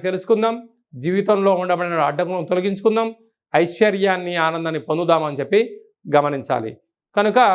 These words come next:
ఆసక్తి గలవారు అపాయింట్‌మెంట్ తీసుకొని సంప్రదించగలరు. అందరికీ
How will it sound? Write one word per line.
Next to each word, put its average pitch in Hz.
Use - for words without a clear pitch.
ఆసక్తి 208
గలవారు 208
అపాయింట్‌మెంట్ 190
తీసుకొని 220
సంప్రదించగలరు. 180
అందరికీ 233